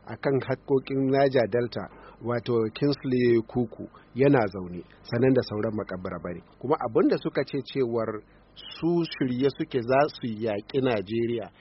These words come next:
idan Jonathan bai, idan ba a zaɓi Jonathan ba. A, kuma rashin zaɓen Jonathan ƙalubala ne ga mutanen Ejo. Wa-, wannan shi ne ya kawo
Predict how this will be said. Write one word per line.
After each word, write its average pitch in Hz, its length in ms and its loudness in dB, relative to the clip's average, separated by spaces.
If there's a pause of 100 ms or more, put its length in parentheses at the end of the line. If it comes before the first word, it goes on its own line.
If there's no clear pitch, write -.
(160)
idan 147 480 4
Jonathan 135 520 0
bai, 82 500 -10 (300)
idan 131 200 2
ba 127 80 2
a 110 80 -2
zaɓi 101 240 -4
Jonathan 107 440 -6
ba. 73 80 -12 (180)
A, 95 180 -10
kuma 139 300 2
rashin 147 260 0
zaɓen 127 320 -2
Jonathan 151 380 -2 (100)
ƙalubala 143 640 0
ne 123 240 0
ga 113 160 4 (320)
mutanen 123 560 0
Ejo. 90 240 -12 (380)
Wa-, 120 160 4
wannan 165 240 8
shi 151 240 0
ne 139 160 6
ya 123 40 4
kawo 123 280 4